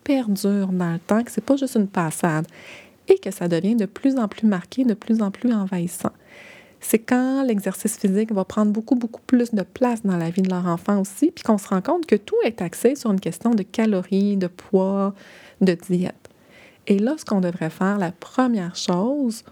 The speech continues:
puis c'est ce qu'on fait avec nos, euh, nos patients, là, qui présentent une anorexie mentale ou une boulimie, c'est que c'est plus aux jeunes de gérer l'alimentation. C'est comme parents, on reprend le contrôle de la cuisine. C'est nous qui décidons ce que notre enfant va manger.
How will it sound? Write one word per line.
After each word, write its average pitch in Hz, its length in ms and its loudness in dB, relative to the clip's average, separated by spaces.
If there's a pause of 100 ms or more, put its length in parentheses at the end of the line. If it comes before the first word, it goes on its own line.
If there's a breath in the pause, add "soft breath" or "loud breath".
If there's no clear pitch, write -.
(500 loud breath)
puis - 100 -6
c'est 240 80 4
ce 240 60 -2
qu'on 202 140 -2
fait 226 140 0
avec 220 220 -2
nos, 190 320 2
euh, 175 200 -2
nos 180 140 0
patients, 185 420 -2
là, 196 120 0
qui - 120 -18
présentent 190 360 0
une 196 80 0
anorexie 175 380 -2
mentale 196 280 0
ou 202 60 0
une 185 120 0
boulimie, 185 500 -2 (500 soft breath)
c'est - 260 0
que 202 500 -2
c'est - 200 -2
plus 285 240 0 (100)
aux 185 180 0
jeunes 190 440 -2 (500)
de 190 140 4
gérer 180 260 -4
l'alimentation. 175 800 -2
C'est - 160 -6
comme 226 260 0
parents, 220 500 -2
on 196 180 2
reprend 220 640 -2
le 175 100 -2
contrôle 170 480 -4
de 175 80 -2
la 175 160 -4
cuisine. 170 400 -4 (520 loud breath)
C'est - 220 2
nous 285 280 2
qui - 200 -6
décidons 185 540 0
ce - 80 -10
que 202 80 -2
notre 170 280 -2
enfant 175 260 -2
va 180 120 0
manger. 175 480 0